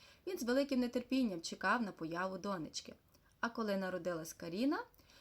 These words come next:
то Аліна навідріз відмовилась годувати її своїм молоком, тільки суміш. Так переживала, що втратить свою красу бюсту. Як і багато діток, Каринка була пухкенькою в дитинстві, і татко тішився,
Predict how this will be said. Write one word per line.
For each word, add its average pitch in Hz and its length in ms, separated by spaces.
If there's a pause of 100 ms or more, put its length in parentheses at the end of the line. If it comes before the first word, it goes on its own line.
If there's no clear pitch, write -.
(100)
то 277 120
Аліна 240 480
навідріз 196 640
відмовилась 226 600
годувати 196 560
її 208 160
своїм 220 300
молоком, 233 500 (480)
тільки 285 320
суміш. - 560 (500)
Так 220 280
переживала, 294 640
що 180 200
втратить 190 500
свою 180 280
красу 170 400
бюсту. - 500 (720)
Як 233 180
і 233 40
багато 269 360
діток, 208 420 (540)
Каринка 339 360
була 254 300
пухкенькою 240 720
в 226 40
дитинстві, 254 600
і 214 300
татко 285 380
тішився, 233 720